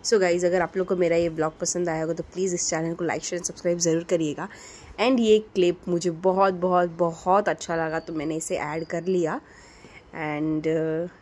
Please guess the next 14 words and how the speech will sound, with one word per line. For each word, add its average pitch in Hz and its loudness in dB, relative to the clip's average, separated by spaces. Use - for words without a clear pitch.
ये 165 0
देख 170 0
सकते 165 -2
हैं 165 2
ये 175 2
दोनों 165 0
जन 170 0
एक 180 2
दूसरे 180 -2
को 175 0
टाइम 170 0
दे 170 2
रहे 160 0
हैं। 175 -6